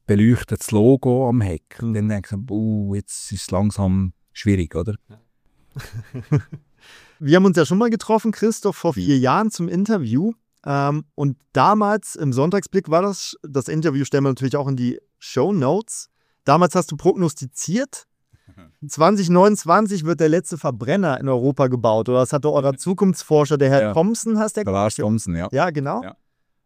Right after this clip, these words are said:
Speaker 2: Und eben, und aktuell, wir, du hattest es eben schon angesprochen, im Moment wird wieder über das Aus vom Verbrenner aus
Speaker 1: Ja.
Speaker 2: diskutiert.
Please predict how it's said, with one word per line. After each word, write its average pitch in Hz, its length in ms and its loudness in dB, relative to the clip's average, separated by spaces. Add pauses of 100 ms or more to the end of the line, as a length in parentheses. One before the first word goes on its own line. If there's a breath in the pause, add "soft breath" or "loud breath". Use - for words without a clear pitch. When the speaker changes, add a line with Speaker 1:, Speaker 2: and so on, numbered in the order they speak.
Speaker 2:
Und 170 400 2 (240)
eben, 185 280 4
und 160 140 -2
aktuell, 180 400 2
wir, 180 160 2
du 160 260 0
hattest 190 260 -2
es 202 40 2
eben 202 100 2
schon 180 160 -4
angesprochen, 190 600 0
im 196 100 -4
Moment 170 520 0 (340)
wird 156 320 0
wieder 180 200 4
über 160 160 4
das 151 160 2
Aus 185 260 2
vom 180 160 -2
Verbrenner 151 540 0
aus 147 220 0
Speaker 1:
Ja. - 140 -6
Speaker 2:
diskutiert. 185 720 -4